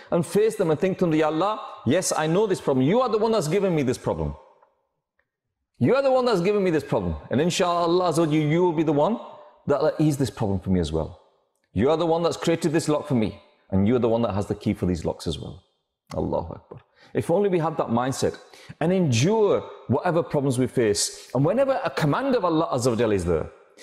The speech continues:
whenever there is a command of Allah Azza wa Jalla, we should never ever think of it as difficult. Reading our namaz five times a day, we should never think that that is a difficult command to fulfill. We should never say to us, "Oh, you know what, it's so hard getting up at Fajr."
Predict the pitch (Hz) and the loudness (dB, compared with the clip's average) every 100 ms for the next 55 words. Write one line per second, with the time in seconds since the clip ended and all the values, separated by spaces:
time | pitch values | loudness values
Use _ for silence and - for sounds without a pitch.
0 | - - 185 240 240 196 - 160 156 269 | -4 0 0 2 2 0 0 0 0 0
1 | 262 202 156 151 135 139 151 170 175 - | 0 0 0 0 0 0 2 0 -2 -2
2 | 143 - 160 139 185 233 226 175 190 196 | -2 0 0 2 2 2 0 2 0 0
3 | - 185 180 151 131 104 131 123 - 80 | 0 0 0 0 0 0 -2 -2 -4 -6
4 | - _ _ _ _ _ _ _ _ _ | -8 _ _ _ _ _ _ _ _ _
5 | _ _ _ _ _ _ _ _ _ _ | _ _ _ _ _ _ _ _ _ _
6 | 107 123 123 110 104 117 - 95 - 92 | 0 2 2 2 2 0 -2 -4 0 0
7 | 85 80 80 85 101 - 160 202 254 220 | 2 2 2 0 -2 -2 0 2 2 0
8 | - - - - _ - 175 151 127 156 | -2 -10 -16 -18 _ -4 0 0 0 0
9 | 135 123 95 135 120 113 - 95 90 - | 2 0 0 -2 -2 -2 0 0 0 -2
10 | 90 87 80 78 - _ _ _ _ _ | -4 -4 -4 -6 -12 _ _ _ _ _
11 | _ _ 123 - 143 220 220 220 226 196 | _ _ -2 0 0 0 0 0 0 0
12 | 135 131 123 120 110 104 131 123 113 - | 0 0 0 0 0 -2 0 2 0 -4
13 | - - 123 92 117 156 156 147 147 143 | -2 0 0 -2 -2 0 0 0 0 0
14 | 135 139 107 - 131 147 - | 0 0 -2 -2 0 0 -2